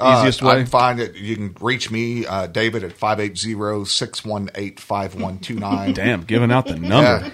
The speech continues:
Speaker 1: Yeah. I give it
Speaker 2: Man.
Speaker 1: all, man. I'm
Speaker 2: That's a
Speaker 1: telling you, I,
Speaker 2: salesman
Speaker 1: I
Speaker 2: right
Speaker 1: want
Speaker 2: there,
Speaker 1: people to,
Speaker 2: buddy.
Speaker 1: I want people to have my number, man.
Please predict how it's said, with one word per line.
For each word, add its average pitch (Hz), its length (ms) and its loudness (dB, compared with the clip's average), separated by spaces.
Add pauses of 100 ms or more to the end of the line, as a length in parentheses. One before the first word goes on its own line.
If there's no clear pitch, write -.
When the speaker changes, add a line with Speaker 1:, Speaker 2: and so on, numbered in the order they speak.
(100)
Speaker 1:
Yeah. 113 160 2
I 175 60 4
give 180 180 4
it 139 40 6
Speaker 2:
Man. 113 60 4
Speaker 1:
all, 147 300 8
man. 127 300 4
I'm 131 60 8
Speaker 2:
That's 131 120 2
a 123 40 4
Speaker 1:
telling 143 140 8
you, 156 40 8
I, 139 40 4
Speaker 2:
salesman 131 440 8
Speaker 1:
I 123 100 6
Speaker 2:
right 120 100 6
Speaker 1:
want 117 140 4
Speaker 2:
there, 143 140 8
Speaker 1:
people 107 160 6
to, 107 40 8 (120)
Speaker 2:
buddy. - 100 0
Speaker 1:
I 139 100 6
want 165 220 4
people 123 200 0
to 117 60 4
have 120 140 6
my 113 100 2
number, 104 300 -2
man. 113 320 -8